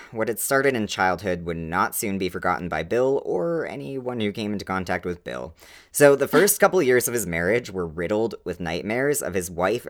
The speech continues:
running from him and turning to look back at him in terror,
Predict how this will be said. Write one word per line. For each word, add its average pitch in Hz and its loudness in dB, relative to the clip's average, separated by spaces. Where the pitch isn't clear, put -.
running 90 -4
from 76 -8
him 69 -10
and 90 -8
turning 98 -4
to 95 -8
look 87 -6
back 87 2
at - -8
him 85 -6
in 78 -10
terror, 87 -2